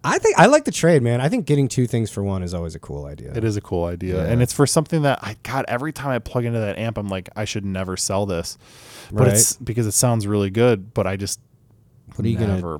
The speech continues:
Speaker 2: play
Speaker 1: you never
Speaker 2: it.
Speaker 1: use it. And if you go li-, are you gonna bring it to a gig if you play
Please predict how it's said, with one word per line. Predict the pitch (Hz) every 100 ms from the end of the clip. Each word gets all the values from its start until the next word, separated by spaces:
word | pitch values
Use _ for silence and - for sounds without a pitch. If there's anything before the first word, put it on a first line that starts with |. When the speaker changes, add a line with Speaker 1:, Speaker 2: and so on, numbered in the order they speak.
| -
Speaker 2:
play | - 65 73
Speaker 1:
you | 107
never | 117 98
Speaker 2:
it. | 92
Speaker 1:
use | 147 90
it. | 82
And | 113
if | 123
you | 123
go | 101 113 120 107
li-, | 101 95
are | 117
you | 110
gonna | 113
bring | 101 101 104
it |
to | - 98
a |
gig | 82 90 113
if | 104
you |
play | 92 98 92